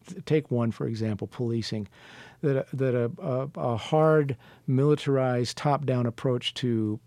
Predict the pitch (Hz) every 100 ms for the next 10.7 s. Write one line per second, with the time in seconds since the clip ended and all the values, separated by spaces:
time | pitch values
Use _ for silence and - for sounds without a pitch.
0 | _ - 117 - 131 - 113 - 123 120
1 | 117 120 107 113 - 117 - 139 135 131
2 | 123 107 - - - - 123 123 123 107
3 | 117 110 110 - - _ - 147 143 127
4 | 117 113 110 117 113 113 101 - - -
5 | - - - 190 127 - 147 139 - 143
6 | 147 147 143 131 127 131 120 117 117 110
7 | 120 127 151 160 147 131 - 127 123 117
8 | 110 - 113 - 123 117 - 147 151 139
9 | 123 107 - - - 226 147 107 - -
10 | 117 123 117 104 113 110